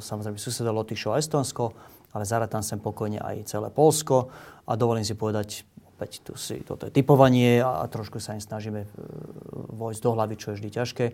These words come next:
Typujem si, že v tomto prípade aj Švédsko, Nórsko a tie severské krajiny, na ktorých by obrana, kon-, ak sa pýtaš na Litvu konkrétne, obrana Litvy materiálne závisela vzhľadom na geografiu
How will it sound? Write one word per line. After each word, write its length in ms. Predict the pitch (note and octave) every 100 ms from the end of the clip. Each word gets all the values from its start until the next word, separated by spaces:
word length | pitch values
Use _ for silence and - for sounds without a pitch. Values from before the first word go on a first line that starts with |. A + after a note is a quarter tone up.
| - - _
Typujem 400 | B2+ - A#2+ G#2+
si, 80 | A2
že 160 | G#2
v 80 | A2+
tomto 80 | G#2+
prípade 360 | G#2+ G#2+ G#2+ A2+
aj 80 | G#2
Švédsko, 480 | - G#2 G#2 -
Nórsko 560 | G#2 G#2 G#2+ - A2 G#2+ -
a 80 | A2
tie 160 | G#2+
severské 320 | G#2+ A2 -
krajiny, 400 | - G#2+ G#2 G#2+
na 80 | A2
ktorých 300 | G#2 A2 G#2
by 100 | G#2+ G#2 - - - -
obrana, 480 | A#2 A2 G#2+ G#2 G#2 _ _ _ _ _ _
kon-, 240 | - A2+ - -
ak 80 | G#2+
sa 160 | G#2+ -
pýtaš 160 | G#2
na 80 | G#2+
Litvu 240 | C3+ C3+
konkrétne, 400 | B2+ A#2+ A2 A#2
obrana 240 | A#2 A#2 G#2
Litvy 320 | G#2+ - G#2 - - -
materiálne 560 | A2+ B2 C3 A#2+ A2+ G#2+
závisela 480 | G#2 G#2+ G#2+ G#2+ G#2+
vzhľadom 320 | G#2 G#2 G#2
na 80 | G#2
geografiu 560 | G#2+ G#2+ G#2+ G#2 G#2+